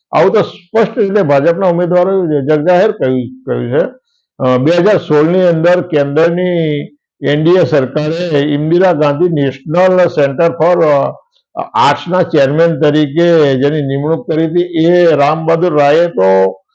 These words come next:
અ, એક આખું પુસ્તક, અ, લખી નાખ્યું છે, બહુ મોટો દળદાર ગ્રંથ લખી નાખ્યો ભારતના બંધારણની વિરુદ્ધમાં.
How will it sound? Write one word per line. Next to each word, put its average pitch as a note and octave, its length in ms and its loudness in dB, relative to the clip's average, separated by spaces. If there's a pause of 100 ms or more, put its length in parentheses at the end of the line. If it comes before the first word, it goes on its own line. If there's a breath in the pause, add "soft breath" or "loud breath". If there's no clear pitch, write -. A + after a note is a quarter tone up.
(220)
અ, C#3 260 0
એક F#3+ 140 -2
આખું E3+ 280 0
પુસ્તક, G3+ 420 -2
અ, C#3 340 4 (540)
લખી B2+ 300 -2
નાખ્યું B2+ 320 -4
છે, C#3 60 -4
બહુ D#3+ 300 0
મોટો D3 380 0
દળદાર C#3 440 0
ગ્રંથ C3+ 340 -2
લખી E3 280 0
નાખ્યો E3 280 -4
ભારતના C#3 400 -2
બંધારણની B2+ 500 -2
વિરુદ્ધમાં. B2+ 600 -2